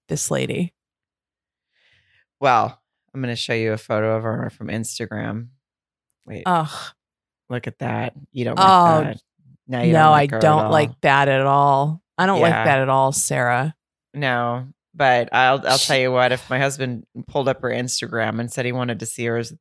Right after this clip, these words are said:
Speaker 2: therapist, well, I would be in
Speaker 1: <laughs>
Speaker 2: prison. So
Speaker 1: Well, yeah, exactly. I'd be right there with you 'cause I would just wanna get in on whatever, pulling her extensions out. No, I'm not, listen, I don't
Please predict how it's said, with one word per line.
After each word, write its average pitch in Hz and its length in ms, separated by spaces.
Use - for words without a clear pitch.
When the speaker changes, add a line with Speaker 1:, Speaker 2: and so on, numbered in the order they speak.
Speaker 2:
therapist, 117 600
well, 120 240
I 143 120
would 139 200
be 117 140
in 117 100
Speaker 1:
<laughs> - 20
Speaker 2:
prison. 120 540
So 123 460
Speaker 1:
Well, 196 280
yeah, 214 420
exactly. 190 580
I'd 214 160
be 285 120
right 180 280
there 151 180
with 147 220
you 147 340
'cause 208 160
I 180 160
would 196 140
just 175 240
wanna 156 240
get 147 220
in 147 180
on 143 340
whatever, 151 640
pulling 160 280
her 143 60
extensions 151 580
out. 156 300
No, 170 320
I'm 214 140
not, 202 200
listen, 151 280
I 135 100
don't 139 320